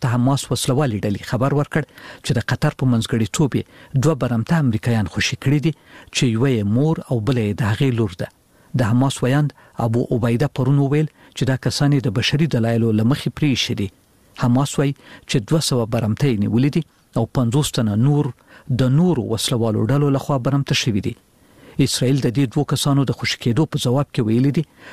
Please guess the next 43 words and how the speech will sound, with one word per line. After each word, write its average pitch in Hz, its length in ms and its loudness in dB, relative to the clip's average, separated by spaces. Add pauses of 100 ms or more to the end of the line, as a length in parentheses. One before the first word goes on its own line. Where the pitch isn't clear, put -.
(120)
چې - 60 -2 (100)
تر 120 220 0
هغو 131 320 2
به 107 80 0 (260)
خپلې 165 240 2 (100)
جګړې 147 300 0
ته 156 140 -2
دوام 143 280 2
ورکوي 143 320 0 (400)
چې - 80 0 (140)
ټول 196 240 2
برمته 117 400 0
اسرائیلیان 117 720 2
یې - 340 -6
خوشي - 300 -2
کړي 113 220 0
نه 101 100 0
وي. 95 80 -4 (720)
د 123 100 2
غزې 123 300 2
لپاره 139 320 0
د 127 140 2
اسرائیل 139 360 0
د 117 80 0
اوږدمهاله 127 460 0 (100)
پلان 110 300 0
په 110 80 0
اړه - 580 -4
د 123 120 2
اسرائیل 135 360 0
دفاع 139 300 0
وزیر 131 260 0 (360)
یوآف 120 420 0
ګالانت 135 420 2
پرون 135 180 2 (120)
پارلمان 123 420 0
ته 120 140 0
وویل 147 240 2 (380)
چې - 60 0 (120)
هیواد 131 260 2
یې 143 160 2
د 110 160 -2
دوه 147 80 2